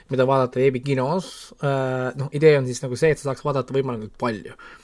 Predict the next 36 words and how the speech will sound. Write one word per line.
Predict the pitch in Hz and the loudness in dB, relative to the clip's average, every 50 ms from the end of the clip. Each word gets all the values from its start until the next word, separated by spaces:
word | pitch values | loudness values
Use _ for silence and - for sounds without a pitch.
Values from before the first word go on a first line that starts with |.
| - - - - - | -20 -20 -20 -8 -4
Kui | - 127 | -2 2
sa | 131 | 2
juba | 139 135 - | 2 2 4
füüsiliselt | 180 190 170 165 139 131 131 123 - 135 | 4 4 4 4 2 0 -2 -2 0 0
oled | 127 120 - | -2 0 2
koha | 180 175 156 131 | 2 4 4 4
peal, | 143 156 156 139 | 4 2 2 0
siis | 139 131 - | -2 -4 -6
kas | - - - 127 | -6 -6 -6 -4
on | 127 | -4
mõtet | 143 147 - 120 135 | -2 -4 -4 -2 -2
vaadata | 135 135 135 131 123 - 127 | -2 0 0 -2 -4 -6 -10
näiteks | 123 120 123 123 - - 127 - - - - | -10 -8 -8 -10 -10 -12 -16 -16 -16 -12 -6
filmi, | - 277 262 226 160 135 131 123 - - - - - _ - _ _ - _ - - _ - | -4 0 2 2 2 2 0 -2 -6 -10 -20 -20 -20 _ -20 _ _ -20 _ -20 -16 _ 0
mida | 147 139 135 | 2 2 2
sa | 139 127 | 4 4
tegelikult | - 165 147 127 - | 4 4 4 4 2
tahad | 160 139 139 123 120 120 | 0 0 0 -2 -2 -4
nagu | 113 123 151 | -4 0 0
näha, | 202 180 151 127 117 | 2 2 2 2 0
või | 113 127 123 | 0 -2 -2
sa | 120 135 | 0 0
tahad, | 131 123 131 | -2 0 2
tahad | 147 147 147 | 0 2 2
näidata | 160 156 147 123 - 120 - | 2 0 0 0 0 0 0
kahte | 160 - - - - - | 0 0 0 -4 2 4
filmi, | 180 190 160 117 117 120 | 4 4 4 2 -2 -4
aga | 120 120 117 - | -6 -6 -6 -4
sa | 151 | -2
ei | - | -2
saa | 156 151 | 0 0
vaadata | 143 143 139 127 123 - 156 | 2 2 0 -2 -2 -2 -2
mõlemat, | 202 226 190 147 135 127 - - - - - - - - | 0 2 2 2 0 -2 -6 -10 -20 -20 -20 -20 -20 -16
siis, | - - 147 - - - - | -10 -8 -8 -8 -6 -4 -4
äh, | 190 - 180 160 151 135 | -4 -4 -4 -6 -4 -2
milleks, | 135 139 143 143 135 - - | 0 0 2 2 0 0 -4